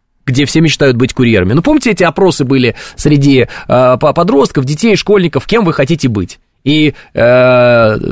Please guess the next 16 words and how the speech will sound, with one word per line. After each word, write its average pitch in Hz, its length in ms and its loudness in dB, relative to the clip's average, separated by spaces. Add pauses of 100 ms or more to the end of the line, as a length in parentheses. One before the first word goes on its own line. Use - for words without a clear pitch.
(200)
там, 92 260 -2 (240)
некоторое 165 360 0
время 156 240 2
назад 160 380 0 (160)
б-, - 200 -8
подавляющее 160 640 0
число 170 240 0
детей 139 260 0
отвечало 180 400 0
чиновниками. 110 680 -2 (840)
Сегодня 196 380 2
они 185 120 2
отвечают 170 380 -2
совершенно 131 340 -2
другие 139 320 2
вещи. 92 340 -6